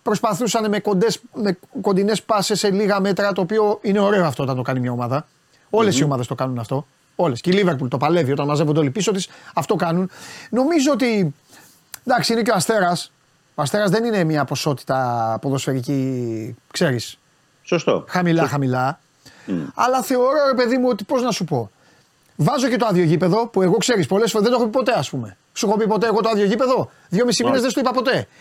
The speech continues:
Speaker 2: Μμμ.
Speaker 1: Το γήπεδο όμως τώρα πιστεύω ότι θα είχε βάλει γκολ στο πρώτο ημίχρονο. Γιατί
Speaker 2: Ναι. Είναι διαφορετικό.
Speaker 1: Όχι, είναι τεράστιος ο ενθουσιασμός του κόσμου αυτή τη στιγμή.
Speaker 2: Ε, αυτό λέω, ναι. Είναι
Speaker 1: Καταλαβες;
Speaker 2: διαφορετικό. Είναι
Speaker 1: Και θα
Speaker 2: διαφορετικό.
Speaker 1: ήτανε, θα έπαιζε ρόλο. Εγώ το βάζω λοιπόν, ε, το γήπεδο.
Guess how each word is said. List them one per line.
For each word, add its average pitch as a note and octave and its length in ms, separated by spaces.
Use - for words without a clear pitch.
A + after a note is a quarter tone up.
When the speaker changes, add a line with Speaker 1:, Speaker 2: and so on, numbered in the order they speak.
Speaker 2:
Μμμ. A#2+ 280
Speaker 1:
Το F3 140
γήπεδο A#3+ 400
όμως B3+ 220
τώρα A3 420
πιστεύω A#3+ 420
ότι G3 100
θα - 120
είχε B3+ 140
βάλει A#3 280
γκολ F#3 320
στο - 180
πρώτο D3+ 220
ημίχρονο. B2 520
Γιατί B2 320
Speaker 2:
Ναι. B2+ 160
Είναι B2 160
διαφορετικό. C3 720
Speaker 1:
Όχι, C#4+ 340
είναι C4 160
τεράστιος C#4 440
ο D4 40
ενθουσιασμός C4 520
του - 80
κόσμου D4 260
αυτή A3+ 120
τη F#3 60
στιγμή. E3+ 420
Speaker 2:
Ε, G3+ 100
αυτό G3 260
λέω, G#2+ 200
ναι. - 80
Είναι B2+ 60
Speaker 1:
Καταλαβες; A3 420
Speaker 2:
διαφορετικό. C#3 340
Είναι - 120
Speaker 1:
Και - 60
θα C#3 60
Speaker 2:
διαφορετικό. B3+ 320
Speaker 1:
ήτανε, F#3+ 140
θα G#3 160
έπαιζε A3+ 280
ρόλο. D3+ 380
Εγώ F#3 180
το A#3+ 120
βάζω A#3 300
λοιπόν, C#3 440
ε, D#3+ 360
το D3+ 100
γήπεδο. C#3+ 500